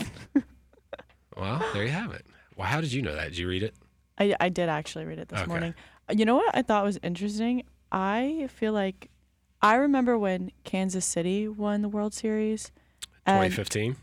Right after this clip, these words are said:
Speaker 1: Yeah, my sister actually lived there at the time, and she
Speaker 2: Okay.
Speaker 1: worked, like, in the downtown area, and there, like, there was a huge, like, celebration the night that they won, like, fireworks, everything was blue, <laughs> like,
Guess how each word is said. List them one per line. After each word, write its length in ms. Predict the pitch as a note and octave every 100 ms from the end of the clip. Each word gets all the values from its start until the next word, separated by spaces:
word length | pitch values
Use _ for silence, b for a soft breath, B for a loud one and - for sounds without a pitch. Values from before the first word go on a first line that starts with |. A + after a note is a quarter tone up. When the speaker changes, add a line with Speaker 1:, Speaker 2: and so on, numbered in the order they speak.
| -
Speaker 1:
Yeah, 200 | G#3 F#3+
my 140 | F#3 G3
sister 360 | - A3 -
actually 360 | F#3 F#3 - F3
lived 200 | E3+ F3
there 120 | F#3+
at 120 | F#3+
the 60 | G3+
time, 440 | - G3+ G#3 G#3 -
and 200 | F#3+ F3+
she 160 | - G3
Speaker 2:
Okay. 100 | F#3
Speaker 1:
worked, 460 | F3 F3 - -
like, 300 | F3 E3+ - -
in 200 | F3 E3+
the 300 | E3+ A#2+ - -
downtown 480 | E3 E3 E3 E3
area, 360 | F3 F3+ F#3 F#3+
and 120 | F#3 F3+
there, 140 | F3+
like, 180 | - E3 - b b b b -
there 240 | F#3+ G3
was 140 | G3 F#3
a 60 |
huge, 640 | E3+ - - F#3 F3+ F3+ F3+
like, 160 | E3+
celebration 640 | - F3 E3+ E3+ E3 - E3+
the 80 | E3
night 240 | E3 E3
that 100 | F3
they 140 | E3+
won, 400 | E3+ E3 D#3+ F#3
like, 240 | G3 D#3+ -
fireworks, 1000 | - - F#3+ F3+ F3 E3+ E3 E3 - - -
everything 340 | F3+ F3+ F#3
was 120 | E3+ D#3
blue, 540 | - E3 E3 D#3+ D#3+
<laughs> 40 |
like, 260 | F3+ G#3